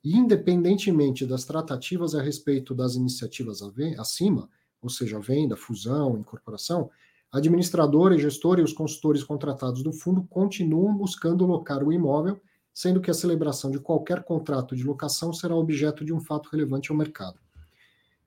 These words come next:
Então, aqui, apesar de ter sido um comunicado ao mercado e o fundo ter menos do que dez mil cotistas,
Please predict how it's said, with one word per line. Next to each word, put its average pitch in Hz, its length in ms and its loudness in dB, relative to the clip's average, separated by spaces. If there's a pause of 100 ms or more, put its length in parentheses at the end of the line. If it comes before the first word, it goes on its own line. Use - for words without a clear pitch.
Então, 202 240 0
aqui, 208 460 2
apesar 185 480 2
de 180 160 0
ter - 220 -2
sido 160 280 2
um 156 60 2
comunicado 147 480 0
ao 185 60 4
mercado 131 380 -2
e 135 40 2
o 135 40 -2
fundo 165 260 -4
ter 160 120 -2
menos 135 300 2
do 120 80 -6
que 127 80 -10
dez 117 220 -4
mil 117 120 -4
cotistas, 120 680 -6